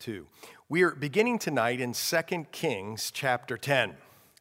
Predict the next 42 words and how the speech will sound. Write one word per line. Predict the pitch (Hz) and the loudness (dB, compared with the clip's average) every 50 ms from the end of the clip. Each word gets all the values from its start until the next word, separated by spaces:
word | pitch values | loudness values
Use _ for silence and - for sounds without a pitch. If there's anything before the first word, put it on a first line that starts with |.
| - _ - - - - _ | -20 _ -20 -20 -20 -10 _
If | 131 120 - | -8 -6 -2
you've | 160 185 180 156 | -2 -2 0 0
been | 175 160 | 0 0
traveling | 143 - - 208 208 214 233 220 180 151 127 117 110 | 0 2 4 4 6 6 4 4 4 2 0 0 0
with | 110 101 - | -2 -4 -2
us, | - 104 113 135 135 - | -2 0 0 0 -2 -4
then | - 127 123 | -4 -4 -4
you | 123 139 160 165 | -2 -4 -4 -2
know | 151 135 120 113 113 123 | 0 2 2 2 2 2
that | 120 120 113 - | 0 -2 -2 -2
we're | 123 131 127 123 | -2 -2 -2 -2
tracing | - - - 175 190 214 196 - - 220 208 | -2 -2 0 0 0 0 0 -2 -4 -4 -2
the | 180 170 | -2 -2
line | 135 123 120 120 117 107 98 95 104 110 117 | 2 4 4 6 6 4 4 2 0 -2 -4
of | 110 - | -4 -6
the | 117 | -6
divided | 110 101 113 92 123 123 135 147 147 151 143 | -6 -4 -2 2 4 4 4 4 2 -2 -6
kingdom. | - - 170 175 160 127 - 85 76 - - - - - - _ | -6 -6 -4 -4 -4 -4 -8 -10 -12 -14 -18 -20 -20 -20 -20 _
The | _ 117 | _ -4
divided | 110 131 120 147 165 190 196 165 151 - - | -4 0 4 6 6 6 6 2 -2 -6 -2
kingdom, | - 220 247 208 135 117 110 113 120 - - - - - - - _ | -2 0 2 2 2 0 -2 -2 -4 -8 -12 -20 -20 -20 -20 -10 _
uh, | 117 110 110 110 110 110 - | -4 -2 -2 -2 -2 -4 -4
of | - 123 120 | -6 -6 -4
the | 120 117 | -6 -6
Jews | 104 101 113 123 123 135 147 151 143 - | -6 -6 -6 -4 -4 -2 -4 -4 -4 -4
was | 127 123 120 117 - - - _ _ _ | -2 -2 -2 -2 -4 -10 -14 _ _ _
Israel | 170 196 208 165 170 185 202 202 196 190 196 | 2 2 2 2 0 0 2 4 4 2 2
in | 170 170 165 | 0 0 0
the | 156 | 0
north, | 147 139 131 120 120 135 160 175 - - - _ _ | 0 2 2 4 4 2 2 0 -4 -12 -20 _ _
ten | - - 151 175 180 165 | -4 -2 0 0 0 -4
tribes | - - 156 143 123 120 117 113 110 101 | -2 2 4 4 4 4 2 -2 -4 -8
went | 104 110 123 117 - | -6 -6 -6 -6 -6
to | - 127 | -10 -8
the | 107 107 | -8 -6
north, | 101 104 104 101 107 127 160 160 - - - _ | -6 -4 -4 -4 -2 -4 -4 -6 -8 -14 -8 _
and | 127 127 127 127 135 127 120 - - - - - _ _ _ | -4 -2 -2 -2 -4 -6 -10 -14 -20 -20 -20 -20 _ _ _
two | - - - 220 247 233 | -10 -4 -2 -2 -2 -2
tribes, | - - - 127 107 104 110 135 151 139 120 | -2 2 4 4 4 4 4 2 0 -2 -6
Judah | 107 127 151 160 160 160 - | -4 -2 0 0 0 -2 -2
and | 143 131 120 | -4 -4 0
Benjamin, | 127 127 131 127 113 127 123 127 127 131 | 0 0 0 0 -2 -2 -2 -2 -2 -4